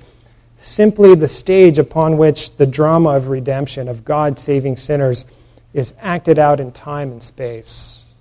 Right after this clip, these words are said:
We might, you know, think about how a theater is built, and, and the lights are installed, and the stage is, is set up, so that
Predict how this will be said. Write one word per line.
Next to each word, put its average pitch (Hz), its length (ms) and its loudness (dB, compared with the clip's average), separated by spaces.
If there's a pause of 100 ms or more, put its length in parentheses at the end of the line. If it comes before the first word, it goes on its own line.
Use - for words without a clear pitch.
(920)
We 151 80 -4
might, 156 220 0 (840)
you 139 60 -14
know, 131 100 -6
think 175 240 -2
about 147 260 0
how 147 200 2
a 127 60 2
theater 165 440 4
is 127 120 -4
built, - 580 -2 (760)
and, 139 300 -6 (400)
and 151 120 0
the 147 80 4
lights 156 400 2
are 147 60 0
installed, 160 800 0 (680)
and 139 160 -4
the 127 80 -4
stage 165 480 2
is, 131 180 -2 (320)
is 127 160 -6
set 165 360 0
up, 160 460 -2 (920)
so 175 240 0
that 170 400 -2